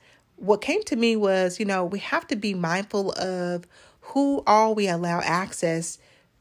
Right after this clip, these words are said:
to us. And when I say that, it's like, for some reason, people believe <laughs> that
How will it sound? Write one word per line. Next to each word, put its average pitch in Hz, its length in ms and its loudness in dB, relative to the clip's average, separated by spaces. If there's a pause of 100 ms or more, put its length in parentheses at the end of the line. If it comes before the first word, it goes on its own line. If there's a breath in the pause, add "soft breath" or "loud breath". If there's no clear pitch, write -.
to 392 260 6 (160)
us. 170 460 -4 (1800)
And 240 560 4
when 294 200 0
I 370 100 2
say 311 340 0
that, 240 380 0
it's 214 160 -6
like, 240 400 4 (1300 soft breath)
for 349 160 4
some 440 280 2
reason, 392 320 6
people 311 380 0
believe 220 840 0 (280)
<laughs> - 280 -2
that 190 440 2